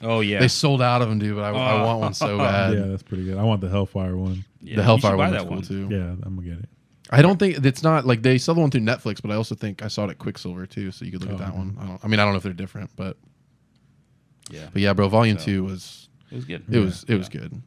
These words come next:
Speaker 2: You were kinda right. All right, we can, we, we said last
Speaker 1: Oh,
Speaker 2: week we were
Speaker 1: yeah.
Speaker 2: gonna talk a little bit about, like, what,
Speaker 3: Yeah.
Speaker 2: what you guys were theorizing. I was
Speaker 1: Mm-hmm.
Speaker 2: trying to get you both to shut the F up.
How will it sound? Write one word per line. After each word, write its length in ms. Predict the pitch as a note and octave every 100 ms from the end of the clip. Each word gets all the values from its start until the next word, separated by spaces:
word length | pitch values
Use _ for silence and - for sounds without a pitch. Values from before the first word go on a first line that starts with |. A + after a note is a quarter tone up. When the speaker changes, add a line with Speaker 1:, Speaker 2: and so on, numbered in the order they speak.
| _ -
Speaker 2:
You 180 | C3 E3+
were 80 | E3
kinda 240 | F#3 G#3
right. 300 | D#3 A2+ B2+ -
All 60 |
right, 140 | A#2 A#2
we 100 | B2
can, 180 | B2+ A#2
we, 180 | B2+ A2+
we 100 | B2
said 220 | - C3
last 200 | A#2+ A#2
Speaker 1:
Oh, 40 | -
Speaker 2:
week 80 | A2+
we 60 |
were 60 | A2
Speaker 1:
yeah. 40 |
Speaker 2:
gonna 60 | G#2
talk 180 | A2+ A2
a 40 |
little 160 | A2 A2+
bit 80 | A2+
about, 220 | G#2+ G#2+
like, 120 | G#2 G#2
what, 260 | G2+ G2+
Speaker 3:
Yeah. 160 | F#2+ A2 - - _
Speaker 2:
what 200 | G#2 G2+
you 160 | F#2+ G2
guys 440 | G2 G2 G2 F#2+
were 140 | F#2+ G2
theorizing. 600 | - A#2 G2+ G2+ G2 G2+
I 80 | B2+
was 100 | A2
Speaker 1:
Mm-hmm. 60 |
Speaker 2:
trying 100 | A2
to 60 | G#2
get 60 | G#2
you 80 |
both 160 | G2+ G2+
to 100 | G2+
shut 500 | - - - G#2+ G2+
the 160 | F2+ G#2
F 240 | A2 -
up. 280 | A2 A2 G#2